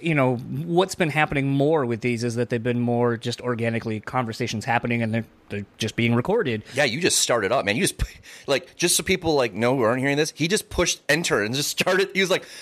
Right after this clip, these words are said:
Speaker 2: "Eh, and so," I was like, "Holy, all right, we're going. Here we go." <laughs>
Speaker 1: But I think the, the interesting thing about that is I think it lends to more interesting conversations instead of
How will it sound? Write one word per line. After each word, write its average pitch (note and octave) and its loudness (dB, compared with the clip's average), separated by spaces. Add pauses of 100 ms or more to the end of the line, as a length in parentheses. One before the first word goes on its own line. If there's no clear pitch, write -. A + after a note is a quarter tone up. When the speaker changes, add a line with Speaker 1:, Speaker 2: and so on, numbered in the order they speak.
(240)
Speaker 2:
"Eh, D#4 2
and A3+ 0
so," D4+ 2
I D#4 2
was G3 0
like, E3+ 2
"Holy, F#3+ 0
all C#3+ 2
right, A#3 2
we're F#3+ -2
going. E3+ 2
Here B2+ -4
we G3 -4
go." B3+ 0
<laughs> F3+ -2
Speaker 1:
But G#3+ 0
I G3 0
think G3+ 0
the, D#3+ 2
the D3+ 0
interesting D3+ 0
thing C#3 2
about B2+ 0
that B2 2
is C3 -2
I B2+ -4
think D#3+ -2
it D#3 -4
lends C#3+ 0
to C3+ 0
more C3+ 0
interesting C3 -4
conversations C3 0
instead C3+ 2
of C#3 2